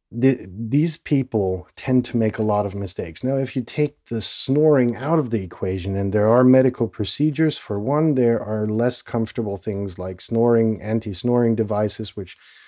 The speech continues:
support people to, um,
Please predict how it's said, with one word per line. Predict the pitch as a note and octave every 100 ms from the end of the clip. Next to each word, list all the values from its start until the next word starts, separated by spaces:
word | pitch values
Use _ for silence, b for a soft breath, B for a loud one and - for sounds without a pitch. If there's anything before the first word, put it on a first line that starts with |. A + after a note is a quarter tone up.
| B B -
support | - - B2 A#2+ A2 -
people | A#2 G#2 - G2+ G2 b b b _
to, | - A#2 G#2+ G2+ G2 - _ _ _ -
um, | F#2 F#2 F#2 F2